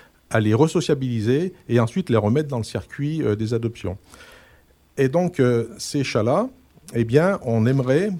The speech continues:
créer du lien, euh, avec justement les personnes à mobilité réduite ou en situation de handicap, ou avec les personnes, euh, âgées, ou avec les écoles, avoir des actions pédagogiques sur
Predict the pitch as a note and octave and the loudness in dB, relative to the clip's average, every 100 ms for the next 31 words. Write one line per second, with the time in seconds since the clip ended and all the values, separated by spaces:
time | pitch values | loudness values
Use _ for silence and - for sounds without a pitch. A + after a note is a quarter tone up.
0 | - - D#3 E3 C3+ A#2 A2+ C#3+ G3+ - | -8 -2 0 0 -2 -2 -2 -2 -6 -16
1 | - - _ _ _ - - G#2 G2 G#2 | -20 -20 _ _ _ -18 -4 0 0 0
2 | - B2+ D3 D3 - - C3 - C3 B2+ | 2 4 4 2 -10 -6 0 2 2 2
3 | B2 C3+ C3+ C#3 - C#3 A#2 A2 A2+ G#2+ | 0 0 0 0 2 2 2 -2 -4 -2
4 | A#2 A2 A#2 E3 - - A#2 G#2+ A2+ A2 | 0 0 0 -4 -4 -4 -4 -4 -4 -2
5 | G#2 G#2+ G2 G2 D#3+ F#3 - E3+ F3+ D3 | 0 0 0 0 -2 -2 -6 -4 0 0
6 | A#2 A2+ A2+ A#2 - B2 A2 - A2 F#2+ | -2 -4 -8 -8 -6 -6 -6 -8 -6 -4
7 | F#2+ G#2 F#2+ D3+ A3 - - - - E3 | -2 -4 -2 -2 -4 -10 -20 -20 -6 0
8 | E3+ D3 C#3 B2 A2 G2 D#3+ F#3+ - _ | 2 2 -2 -2 -2 2 2 2 -6 _
9 | - - C3 C#3 E3 A#2 C3+ - E3 C#3+ | -20 -2 2 2 2 2 2 2 2 4
10 | B2 A#2+ A#2 G3+ G3 - - G3+ G3 | 4 4 0 -2 -6 -8 0 0 0